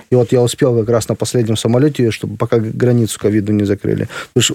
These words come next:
очень часто такие, и там ездим, путешествуем. У нас вот, э, летом щас календарь составили. У нас шестнадцатого, семнадцатого марта в Астане турнир по дуэльному фехтованию. В, на Масленице мы проводим маленький турнир, вот в Каргачевой роще нас казаки позвали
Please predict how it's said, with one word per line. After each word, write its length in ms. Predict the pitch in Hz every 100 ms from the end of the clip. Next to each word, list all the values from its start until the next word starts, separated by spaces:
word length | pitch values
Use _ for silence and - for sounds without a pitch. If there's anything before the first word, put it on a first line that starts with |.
| -
очень 340 | 139 170 131
часто 360 | 123 151 - 110
такие, 380 | 104 - 104 - - - _ _
и 140 | 117
там 340 | 113 101 101 107
ездим, 800 | 110 117 139 147 123 123 120 110
путешествуем. 580 | 110 107 - 135 117
У 40 | 107
нас 180 | 104 107
вот, 100 | - -
э, 460 | 107 101 101 101 104
летом 340 | 110 135 135
щас 680 | 98 101 - - - - - - _
календарь 360 | - 123 147 185
составили. 580 | 143 - 107 101 92 - - _ _ _ _
У 140 | 117 117
нас 400 | 131 117 - -
шестнадцатого, 420 | - - 143 135
семнадцатого 440 | - 143 127 -
марта 340 | 127 127 120 123
в 100 | 113
Астане 380 | 117 135 127 123
турнир 440 | 127 113 120 110
по 340 | - 117 113
дуэльному 480 | 110 127 160 185 147
фехтованию. 1000 | - 110 - 110 101 101 98 98 95 95
В, 160 | 104 107
на 140 | 127
Масленице 520 | 139 131 127 120 -
мы 140 | 120 113
проводим 500 | 120 113 120 113 110
маленький 520 | 110 113 117 113 120
турнир, 380 | - 120 165 156
вот 180 | 110
в 40 | -
Каргачевой 580 | 110 107 110 - 110 107
роще 280 | 104 -
нас 180 | 95 95
казаки 360 | - 101 101 -
позвали 640 | - 101 104 101 98 95